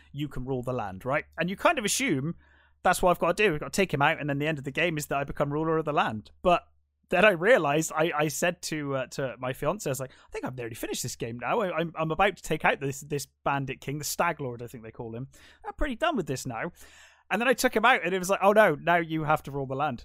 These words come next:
Like, "Oh." <laughs> Well, I had to, I actually have to do that. I thought the game was gonna end when I beat him, but no, it's like, okay, I, I had to continue questing, but also now rule this, uh, this, this kingdom. Um, so yeah, it's quite, pretty fun.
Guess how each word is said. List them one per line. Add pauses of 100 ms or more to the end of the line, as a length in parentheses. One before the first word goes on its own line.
(140)
Like,
"Oh."
<laughs> (460)
Well,
I
had
to,
I
actually
have
to
do
that.
I
thought
the
game
was
gonna
end
when
I
beat
him,
but
no,
it's
like,
okay,
I, (300)
I
had
to
continue
questing,
but
also
now
rule (200)
this,
uh, (100)
this,
this
kingdom. (480)
Um,
so
yeah,
it's (140)
quite,
pretty
fun.